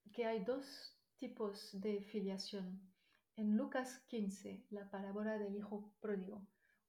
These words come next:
un hombre tenía dos hijos. El más pequeño le dice a su padre, "Dame la herencia que me corresponde". La relación que tiene ese hijo con su padre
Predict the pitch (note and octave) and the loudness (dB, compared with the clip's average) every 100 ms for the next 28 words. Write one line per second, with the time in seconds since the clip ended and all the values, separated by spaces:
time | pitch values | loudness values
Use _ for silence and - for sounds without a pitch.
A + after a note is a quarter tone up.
0 | - - A#3+ C4 C#4+ C#4+ C#4+ C#4 A#3 A#3 | -20 -6 0 4 6 6 4 2 2 2
1 | A#3 A3 F#3+ G#3+ G#3 G3 - - - - | 0 -2 0 0 0 -6 -8 -12 -12 -10
2 | - G3+ G3+ G#3 G#3+ G#3+ A3+ A#3 A3 G3+ | -8 -4 -2 -2 -4 -2 0 0 2 2
3 | G#3 G#3+ G#3 G3+ - G3+ G#3+ A3 F#3+ G#3 | 2 -2 -2 -4 -2 -2 0 -2 -2 -2
4 | B3+ C4 A#3 G3 G3+ G3 A3 G#3+ G#3 G3+ | -2 -2 0 0 0 -4 -6 -6 -6 -6
5 | G3 G3 F#3+ - F#3 G3 - _ _ _ | -10 -12 -12 -6 -6 -6 -12 _ _ _
6 | _ _ _ _ _ _ _ _ _ _ | _ _ _ _ _ _ _ _ _ _
7 | _ - A#3+ A#3+ G#3+ G#3+ D4 C#4+ - _ | _ -2 2 4 4 2 0 0 -4 _
8 | - B3+ B3 A3+ A3+ B3 A3+ G3+ G#3+ G#3 | -2 0 2 0 0 -2 -2 -2 -2 -2
9 | C4 C#4 B3 F#3+ A3+ - | 0 0 2 0 -2 -6